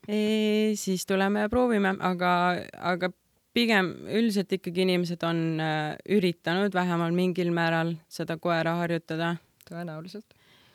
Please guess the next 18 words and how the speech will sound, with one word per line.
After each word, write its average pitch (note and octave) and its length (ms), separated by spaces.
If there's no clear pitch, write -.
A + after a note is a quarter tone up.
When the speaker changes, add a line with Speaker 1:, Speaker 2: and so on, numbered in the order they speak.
Speaker 1:
Jah, F3+ 240
aga F3 240
üld-, C#4 320
ma B3 100
ütleks, A#3+ 320
et G#3 140
enamasti G3 400
ikkagi F3 260
koerad F3 320
lasevad, E3 460
äh, D#3+ 320
mingil E3+ 260
määral D#3+ 300
ära D#3 240
teha E3 280
endaga. D#3+ 360
Et E3 160
selliseid F3 720